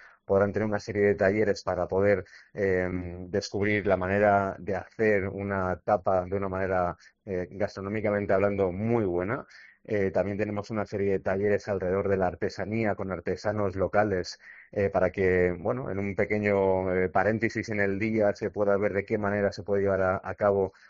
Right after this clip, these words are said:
eh, ciertas, eh, labores, eh, artesanales como puede ser la, la cerámica.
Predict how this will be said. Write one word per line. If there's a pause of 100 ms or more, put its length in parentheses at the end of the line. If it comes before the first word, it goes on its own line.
(160)
eh,
ciertas, (340)
eh,
labores,
eh,
artesanales
como
puede
ser
la,
la
cerámica.